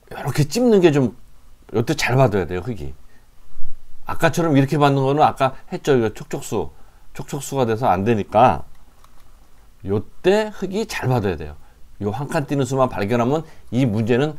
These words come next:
이제 해결이 됐-, 됐습니다. 끼워도 단수 치고 놓고 뭐 단수 치고 놔도 아무 수, 음, 놀 때 이렇게 연결하는 수가 있어서 백이 단수를 쳐도 아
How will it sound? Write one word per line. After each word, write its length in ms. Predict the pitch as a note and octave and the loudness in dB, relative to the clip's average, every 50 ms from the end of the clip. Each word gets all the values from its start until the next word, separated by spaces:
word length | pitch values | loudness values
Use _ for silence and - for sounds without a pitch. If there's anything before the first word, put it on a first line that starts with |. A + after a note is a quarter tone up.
| - - - - | -12 -12 -10 -6
이제 100 | F2+ G2 | -6 -4
해결이 320 | G2 D3+ E3 E3 E3 C#3 | -4 -2 -2 0 0 0
됐-, 360 | - A2+ A2 G#2+ - - - - | 0 0 0 0 -2 -8 -6 0
됐습니다. 520 | B2+ C3 C3 - B2 A2 F2 C#2+ D2+ C#2+ - - - - - - - - - - - | 2 2 2 2 -2 -4 -4 -6 -8 -12 -14 -16 -18 -18 -18 -20 -20 -20 -18 -16 -8
끼워도 520 | - G3 A3+ A3+ A3 G#3+ G3+ F#3+ G3+ G3+ F#3 | -2 4 8 8 10 10 8 8 6 6 6
단수 340 | D3+ A2+ B2+ C#3 D3 D3 | 4 2 0 0 0 -4
치고 300 | - - - C#3 D3 D3+ | -8 -8 -8 -6 -2 2
놓고 600 | C3 A#2 A#2+ A2 - - - D3+ B2+ F#2 - - - - - - - - - - | 4 4 4 4 2 -2 -2 0 0 0 -2 -4 -12 -16 -18 -20 -20 -20 -18 -14
뭐 120 | - G#2 | -12 -8
단수 340 | - A2 A#2+ C#3 C3+ C#3+ C#3 | -2 2 2 2 2 2 -2
치고 260 | - - - C3 C#3 | -4 -8 -8 -4 -2
놔도 300 | B2+ G#2+ F#2 A2 A#2 C#3 | 2 2 2 2 2 0
아무 200 | - G#2+ C3 C#3+ | 0 2 4 4
수, 180 | C#3 C3 - - - - - - - | 2 2 -2 -10 -14 -16 -14 -12 -10
음, 200 | - F#2+ F2 - - - - - - - - - - - - - - - - - - - - - - - - - - - - - | -8 -8 -8 -10 -12 -16 -18 -20 -20 -20 -20 -20 -20 -20 -20 -20 -20 -20 -20 -20 -20 -20 -20 -20 -20 -20 -20 -20 -20 -20 -14 -6
놀 360 | G#2+ A2+ B2+ C#3 C3 - - | 0 4 4 4 4 4 0
때 260 | - F3 G3 G3+ - - - - | 0 0 0 0 -4 -8 -12 -10
이렇게 180 | A#2+ A#2+ C#3 B2 | -4 0 2 4
연결하는 460 | A2+ C3 C#3+ D3+ E3 D3+ C#3+ C#3 C3 | 4 6 6 6 6 6 6 4 2
수가 160 | A2+ A#2+ A#2+ | 0 0 0
있어서 500 | G#2 - - G#2+ G#2+ D3 B2+ F2+ C#2+ - - - - - - - - - - - - - - - - - - - | 0 0 0 -4 -2 -2 -2 -2 -4 -6 -14 -20 -20 -20 -20 -20 -20 -20 -20 -20 -20 -20 -20 -20 -20 -20 -12 -4
백이 220 | - B2 C#3 D3 | 0 0 0 0
단수를 360 | - - A2 B2+ C3 C#3+ C3+ C3 | 0 0 0 0 2 0 0 -2
쳐도 300 | - C#3 B2+ C#3 C3+ G#2 | -4 -6 -2 0 0 0
아 120 | - - | -2 -2